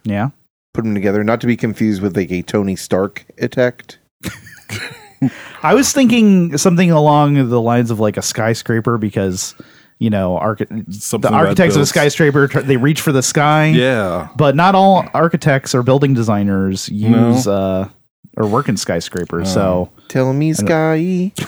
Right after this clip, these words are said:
Speaker 3: I'm, I'm thinking something along the lines of, like, blueprints of, like, what these, uh, designers work with. But, uh, this, this, did he say celebrity status?
Speaker 1: Yes, they reach, uh, celebrity status.
Speaker 3: Reach celebrity
Speaker 1: Mm-hmm.
Speaker 3: status.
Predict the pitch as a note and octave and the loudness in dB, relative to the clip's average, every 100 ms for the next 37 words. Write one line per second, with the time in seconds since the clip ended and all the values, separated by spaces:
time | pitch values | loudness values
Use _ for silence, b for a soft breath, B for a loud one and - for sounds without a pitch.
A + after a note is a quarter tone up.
0 | - A2+ C3+ B2+ B2 B2+ B2+ C3 A#2 - | -8 -2 -2 0 -2 -2 -2 -2 -2 -2
1 | A#2 A2 A2 G#2+ G#2+ A2 G#2 G#2 G#2 G2 | -2 0 0 2 2 0 0 -2 -2 -2
2 | F#2 F#2 F#2 F2+ F#2 F#2+ G#2 G2 - F#2+ | -4 -4 -6 -6 -8 -4 -2 -2 -4 -4
3 | F2+ - F2 E2+ F2+ E2+ - E2+ F#2 F2+ | -6 -6 -6 -6 -6 -8 -10 -6 -4 -4
4 | - _ b b b - E2 F2+ F2+ E2+ | -6 _ b b b -16 -8 -6 -6 -6
5 | E2 E2+ D#2 D#2+ D#2+ _ _ G2+ F2+ F#2 | -6 -6 -6 -10 -12 _ _ -8 -4 -4
6 | F#2 F2 - F2 F#2+ F2+ E2 D#2+ D2+ - | -4 -6 -8 -6 -6 -8 -8 -8 -10 -18
7 | - _ _ _ _ D#2 E2 D#2 - D#2 | -20 _ _ _ _ -14 -12 -12 -12 -12
8 | D2+ - D#2 E2+ D2+ - F2 E2+ - A2 | -12 -14 -8 -8 -8 -8 -6 -6 -8 -6
9 | A2 C3 A2 - F2 F#2+ G2+ A2+ A2 - | -4 -2 -4 -6 -4 -4 -2 -2 -2 -4
10 | G2+ G#2+ C#3 - - - _ _ - A2+ | -4 -2 -4 -6 -14 -20 _ _ -8 -4
11 | F2 - G#2+ A2+ A2+ - A#2 G#2 G2 - | -4 -4 -2 -2 -4 -2 0 0 0 -2
12 | A2+ F#2+ G2 - E2 B1 B1 - E2+ - | -4 -2 -6 -6 -6 -6 -10 -10 -10 -10
13 | - - - - D2+ F#2+ F#2 E2+ C#2+ B1+ | -14 -16 -16 -14 -10 -6 -6 -6 -8 -16
14 | - - - - - | -20 -20 -20 -20 -20